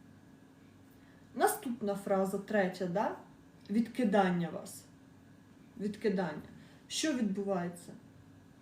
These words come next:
Він просто викидає вас. Да. «Ти мені не підходиш. Да? Я собі іншу знайшов. Нам треба розстатися,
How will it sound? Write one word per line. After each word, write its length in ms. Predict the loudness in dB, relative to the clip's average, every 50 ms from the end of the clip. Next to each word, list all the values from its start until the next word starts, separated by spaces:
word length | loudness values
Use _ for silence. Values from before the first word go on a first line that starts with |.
| -20 -20 -20 -20 -20 -16 -6
Він 220 | 2 2 2 2 2 -2 -2
просто 340 | -2 -2 -2 -2 -2 -2
викидає 560 | -2 -2 -2 -4 -4 -4 -2 -2 0 0 -2 -4
вас. 160 | -6 -8 -14 -16 -20 -20 -20 -20 -20 -20 -20 -20 -20 -20 -20 -20 -12
Да. 260 | -6 -4 -4 -4 -6 -10 -14 -20 -20 -20 -20 -20 -20 -20 -12 -4
«Ти 160 | 0 2 2
мені 200 | 2 2 2 0
не 100 | -2 -4
підходиш. 920 | -4 -6 -10 -10 -10 -10 -6 -2 -2 -2 -2 -2 -4 -6 -6 -8 -10 -12 -18 -20 -20 -20 -20 -20 -20 -20 -20 -20 -20 -20 -20 -20 -20 -20 -20 -20 -20 -20 -20 -20 -14 -12
Да? 240 | -8 -6 -6 -6 -6 -8 -14 -20 -20 -20 -20 -20 -20 -18 -10
Я 200 | -4 2 2 4
собі 260 | 4 4 0 0 0
іншу 440 | 0 2 4 4 4 4 2 -4 -6
знайшов. 520 | -6 -4 -4 -4 -4 -6 -8 -8 -8 -10 -12 -14 -20 -20 -20 -20 -20 -20 -20 -20 -20 -14 -4 2
Нам 340 | 4 6 6 6 6 4 2
треба 320 | 4 4 4 6 4 2
розстатися, 880 | 2 2 -2 -2 -2 2 2 2 2 2 -2 -8 -12 -12 -14 -14 -16